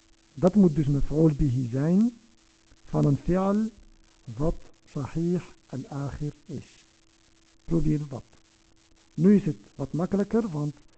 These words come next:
er zijn meer af'aal sahih al-akhir dan mu'tal al-akhir. Dus je kan zo één bedenken.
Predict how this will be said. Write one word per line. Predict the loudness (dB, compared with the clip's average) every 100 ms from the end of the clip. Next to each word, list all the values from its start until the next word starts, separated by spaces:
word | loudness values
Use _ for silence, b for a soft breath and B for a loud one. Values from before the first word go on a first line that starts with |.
| b b b b b _
er | -4 0 0
zijn | 0 -2 -4
meer | -2 4 8 8 6 2 -4
af'aal | -6 -4 -4 -4 -4 -6 -10 -18 _ _ _ _ _ _ _ _ -20 -20 -6
sahih | -4 0 2 2
al-akhir | 0 0 0 2 0 0 -10 _
dan | -8 0 4 4 0 -6 _ _ _ _ _
mu'tal | -6 -2 0 2 0 -2 -8
al-akhir. | -10 -10 -10 -12 -16 -20 _ _ _ _ _ _ _ _ _ _ _ _ _ _ _ _ _ _ _ _ _
Dus | -16
je | -10
kan | -6 -2
zo | 4 4 4 0
één | 0 0 0 -4 _ _ _ -10
bedenken. | -2 0 0 -2 -8 -14